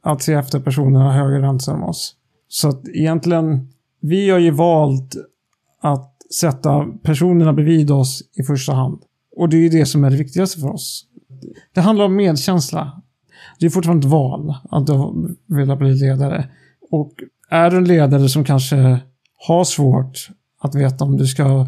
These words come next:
lyfta ditt team eller om du ska ta ett perspektiv där du tar mer verkligen ledande roll när du styr, så kanske man då ska ta ett steg tillbaka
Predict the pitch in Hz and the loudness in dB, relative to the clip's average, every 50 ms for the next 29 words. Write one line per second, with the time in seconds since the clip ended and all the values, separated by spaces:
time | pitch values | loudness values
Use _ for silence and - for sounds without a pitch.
0 | - - - 175 156 156 139 - - 208 208 196 - - 185 180 170 175 165 160 | -4 -6 -2 0 0 0 0 0 -2 -4 -4 -2 -2 0 0 2 2 2 0 0
1 | 156 151 151 147 139 131 - 151 135 - 147 135 131 135 135 131 131 - - - | 0 2 2 2 0 0 0 -2 -2 0 2 2 2 2 2 0 -2 -4 -10 -14
2 | - - _ _ _ _ - - - - 147 131 131 151 131 - 143 135 131 143 | -14 -14 _ _ _ _ -18 -12 -6 -4 -4 -4 -4 -4 -2 -2 0 0 2 2
3 | 135 147 147 135 - 143 139 135 131 131 131 131 131 131 131 - _ _ _ _ | 2 2 0 0 0 0 2 2 2 2 0 0 -2 -4 -4 -8 _ _ _ _
4 | - 156 135 131 151 147 143 143 151 151 135 131 131 127 160 170 175 165 151 143 | -6 -6 -4 -2 0 0 2 2 2 2 4 4 2 2 2 2 4 4 4 4
5 | 131 131 131 127 131 143 - - - 160 139 127 143 139 135 131 131 - - 190 | 4 4 4 2 2 0 0 -2 -4 -2 -2 0 0 0 0 0 -2 -2 -2 -2
6 | 175 135 135 135 151 135 - _ _ _ - - 156 147 151 139 131 151 156 143 | 0 2 2 0 -2 -4 -10 _ _ _ -6 -4 -2 -2 -2 -2 0 0 0 0
7 | 147 147 147 135 131 156 156 143 139 85 - - - - - 156 180 196 - - | 0 0 -2 -4 -2 -2 0 0 0 -2 -4 -8 -12 -10 -6 -4 -4 -4 -4 -2
8 | 170 160 139 131 151 139 139 131 131 131 131 143 139 139 135 | -2 -2 -2 -2 -2 -2 0 0 0 -2 -2 -4 -4 -4 -4